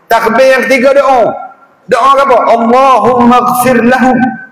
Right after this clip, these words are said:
Oh, panak ya. Ha, ni ya ada dua minit nak ngajar. Dia berkuirti. Baca kau maya-maya. Allahumma ghfir lahu. Kalau nak panjang, comel lah. Kita ngaji panjang, tak. Kalau tidak, panak. Allahumma ghfir lahu warhamhu wa'afihi wa'fu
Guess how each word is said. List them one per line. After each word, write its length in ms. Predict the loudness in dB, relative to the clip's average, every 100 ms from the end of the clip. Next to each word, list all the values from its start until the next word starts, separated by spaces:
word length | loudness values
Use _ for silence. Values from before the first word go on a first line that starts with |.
| _ _ _ _ _ _ _ _ _ _ -20 -20 -20 _ _ _ -6
Oh, 80 | -4
panak 400 | -2 0 2 2
ya. 80 |
Ha, 800 | 0 0 2 2 -2 -4 -4 -6 -2
ni 80 | 2
ya 240 | 2 0
ada 80 | 0
dua 240 | 0 0 2
minit 320 | 0 0 -2
nak 160 | -2
ngajar. 160 | 0 0
Dia 160 | 0 0
berkuirti. 720 | -2 -2 -2 -2 -2 -4 -2
Baca 240 | -2 0
kau 160 | 0 0
maya-maya. 400 | 0 0 0 -2 -2
Allahumma 640 | 0 2 2 2 2 0 0
ghfir 160 | 0
lahu. 240 | 0 0 -2 -6 -14 -20 -20 _ _ _
Kalau 240 | -2 0
nak 160 | 0 0
panjang, 400 | -2 -2 0 0
comel 400 | 0 0 0 0
lah. 320 | 0 0 0
Kita 240 | -2 -2 -2
ngaji 240 | -2 -2 -2
panjang, 300 | 0 0 0 0
tak. 160 | 0
Kalau 160 | 0 -2 -2
tidak, 240 | 0 0
panak. 300 | 0 0 0 -2 -12 -8 -6
Allahumma 480 | 0 0 0 -2 -2
ghfir 240 | -2 -4 -2
lahu 160 | -2 0
warhamhu 640 | 0 0 -4 -6 -6 -4
wa'afihi 640 | -2 0 -2 -2 -6 -4 0
wa'fu 320 | 0 -2 -4